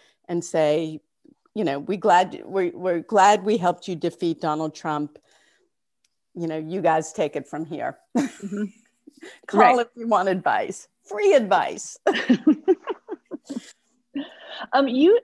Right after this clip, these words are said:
Speaker 2: the thing, one of the things that you did in your, um, existence was you wrote that article, not like your existence is over. I don't mean to make it sound so glim-, uh, glib and, um, um, uh, frivolous. Uh,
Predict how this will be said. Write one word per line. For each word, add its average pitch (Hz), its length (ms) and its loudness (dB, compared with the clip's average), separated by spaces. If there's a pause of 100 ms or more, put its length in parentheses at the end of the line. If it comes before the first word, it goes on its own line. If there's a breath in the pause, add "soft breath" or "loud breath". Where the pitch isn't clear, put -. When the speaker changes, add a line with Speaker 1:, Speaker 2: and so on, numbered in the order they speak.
(100)
Speaker 2:
the 302 120 2
thing, 415 240 -6 (140)
one 302 180 2
of 453 60 -4
the 440 80 -4
things 339 200 -2
that 269 140 -2
you 269 80 -2
did 233 300 0
in 214 240 -6
your, 202 580 0
um, 175 480 -6 (960)
existence 190 640 -2
was 196 400 0 (140)
you 220 240 -2
wrote 277 260 4
that 339 120 4
article, 202 840 0
not 208 180 -8
like 190 160 -8
your 180 100 -4
existence 160 500 -12
is 156 120 -10
over. 151 280 -2
I 135 60 -2
don't 170 140 -8
mean 175 160 -8
to 185 60 -12
make 160 180 -12
it 147 120 -10
sound 156 200 -12
so - 160 -8 (140)
glim-, 165 300 -4 (220)
uh, 165 180 4
glib 170 280 2 (100)
and, 127 200 -8 (120)
um, 156 280 -10
um, 123 180 -18 (160)
uh, 190 40 -18 (100)
frivolous. 185 340 0 (1000 loud breath)
Uh, - 40 -20